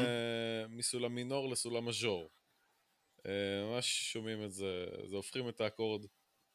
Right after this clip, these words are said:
אה, בסולם, כן, סולם מז'ורי, אז זה נשמע,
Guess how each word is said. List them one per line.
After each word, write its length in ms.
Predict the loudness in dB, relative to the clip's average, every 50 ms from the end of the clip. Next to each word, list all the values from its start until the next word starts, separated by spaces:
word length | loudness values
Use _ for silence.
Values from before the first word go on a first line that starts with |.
| _ _ _ _ -4
אה, 720 | -2 0 2 2 2 2 2 0 0 0 -2 -2 -2 -4 -4 -6 -10 -12 -18 _ _ _ _
בסולם, 540 | -10 -4 0 2 4 6 6 4 4 0 -4 -10 -12 -8 -6
כן, 180 | -6 -4 -4
סולם 300 | -6 -6 -6 -4 0 2
מז'ורי, 380 | 6 10 10 12 12 12 12 10
אז 80 | 10 8
זה 160 | 6 4 4
נשמע, 540 | 4 4 2 4 4 6 8 8 8 8